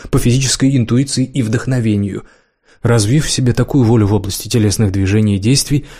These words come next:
вам легче будет перенести её и на сильные моменты во внутренней области. И там вы научитесь, не думая, переходить Рубикон, отдаваться целиком и сразу во власть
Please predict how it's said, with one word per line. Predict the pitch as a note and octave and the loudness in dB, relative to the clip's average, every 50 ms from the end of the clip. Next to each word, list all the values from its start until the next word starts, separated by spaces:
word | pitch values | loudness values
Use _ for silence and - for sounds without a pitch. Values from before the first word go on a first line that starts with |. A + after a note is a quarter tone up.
| - - | -10 -6
вам | - G#2+ A#2 G#2+ G#2+ | -2 0 2 2 2
легче | A2+ C3+ C3+ - - A#2 | 2 2 0 0 -2 -2
будет | G#2 G#2 G#2 G2 - | -2 -2 -2 -2 -2
перенести | A#2+ G#2 G#2 A2 A2 - - - D3 | 0 0 2 0 0 0 -2 -2 0
её | C#3+ C3 B2 - | 0 0 0 0
и | - C3+ A#2+ | 0 -2 0
на | A2+ G#2+ | 0 0
сильные | G2+ - - D3 C#3 B2 A#2 A2+ G#2 | 0 0 0 0 2 2 2 2 2
моменты | G#2 G2+ G2+ A2 A#2+ A#2+ A2 - A2+ G2+ - - - - - | 0 0 0 0 0 -2 -2 -2 -4 -4 -6 -12 -18 -10 -6
во | G#2+ G#2 A2 | -2 -2 0
внутренней | G2 G#2 A2+ B2+ - - G#2+ G#2+ G#2 G#2 | 0 2 0 0 0 0 0 0 0 0
области. | G2+ F#2+ F2 - - - - - - - - - _ _ _ _ _ _ _ _ _ - | 0 -2 -4 -6 -8 -8 -8 -8 -10 -12 -14 -18 _ _ _ _ _ _ _ _ _ -2
И | C3+ A#2+ | -2 -2
там | - - B2 A#2 B2 B2 A#2+ | 0 2 0 2 2 2 2
вы | A2 A2+ | 2 2
научитесь, | G#2+ G#2 A2 A#2 G#2+ - - - B2 G#2+ - - | 2 2 2 0 0 -2 -4 -2 -2 -2 0 0
не | A#2 B2 C#3 C#3 | 2 2 2 2
думая, | A#2 B2 B2 A#2 A#2+ A#2+ A2+ | 2 0 0 2 2 0 -2
переходить | A2+ - A#2 A2+ A2 - A#2+ G#2+ G#2+ G#2 - | -2 -2 -2 -2 0 0 0 0 0 -2 -2
Рубикон, | G#2+ G#2 G2 G#2 G2+ - - G#2 F#2 F#2+ | -2 -2 -2 -2 -4 -2 -2 -2 -2 -2
отдаваться | F#2+ F#2 G2+ A2 A2+ A#2 A2+ - - A2+ | -4 -2 0 0 0 0 0 -2 -4 -2
целиком | - - B2+ A2+ A2 G#2+ - - B2+ A#2 A2 | -2 0 0 2 0 0 0 -2 -2 0 0
и | |
сразу | G2+ - - B2+ B2+ B2 B2 B2+ - - - - - | -2 -2 -2 -2 0 0 0 -2 -4 -4 -12 -8 -2
во | B2+ G#2+ | -2 0
власть | A2 B2 A#2 - - - | 2 2 0 -2 -4 -10